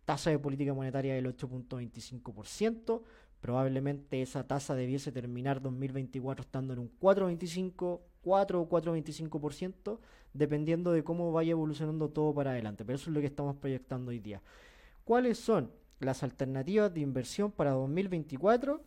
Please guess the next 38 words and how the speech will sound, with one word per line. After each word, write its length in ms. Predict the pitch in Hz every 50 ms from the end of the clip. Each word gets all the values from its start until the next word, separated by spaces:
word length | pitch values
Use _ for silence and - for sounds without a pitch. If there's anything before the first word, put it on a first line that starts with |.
| - -
Yo 200 | 135 127 151 165
creo 320 | 160 175 175 175 175 170 165
que 320 | 180 170 139 110 - - -
tenemos 360 | 135 135 156 175 180 185 185
oportunidades 680 | 170 170 160 156 - 165 165 165 165 151 127 110 104 - -
en 160 | - 123 117
Estados 440 | 110 110 - - 170 185 185 180 -
Unidos, 380 | 226 226 254 233 202 214 277 - - - - _ - -
pero 200 | - 101 107 117
obviamente 520 | 135 143 156 160 156 170 180 165 - 170
hay 60 | 160
que 120 | 156 - 156
estar 180 | - - 160
muy 200 | 156 165 170 180
atento. 400 | 185 190 220 220 226 - 220 220
Tenemos 360 | - - 120 127 143 156 160 165
oportunidades 600 | 165 170 165 165 - 170 165 165 170 175 180 180
en 100 | 175 165
las 120 | 165 156
acciones 380 | 147 156 - - 165 170 165 -
chilenas 380 | - 202 185 185 190 196 - -
también. 460 | - 196 208 220 233 226 220 240 240 - - - - - - - - - - -
Yo 120 | 139 143
creo 200 | 143 151 160 160
que 100 | 165 165
por 140 | 147 151 143
ahí 140 | 143 147 156
pueden 260 | 151 156 151 151 151
ser 180 | 147 - 151
buenas 300 | 143 143 151 151 156 156
alternativas 600 | 151 151 - 147 139 143 139 139 147 156 165 156 147
los 480 | 143 139 135 131 127 123 120 123 123
fondos 380 | - - - 139 139 139 139 127
balanceados, 840 | 127 127 123 120 113 113 - - - 160 165 180 190 185 185 175 - -
que, 200 | - 127 117 113
que 180 | - - 131 113
tienen 300 | 127 135 139 143 139 139
un, 300 | 143 139 139 139 139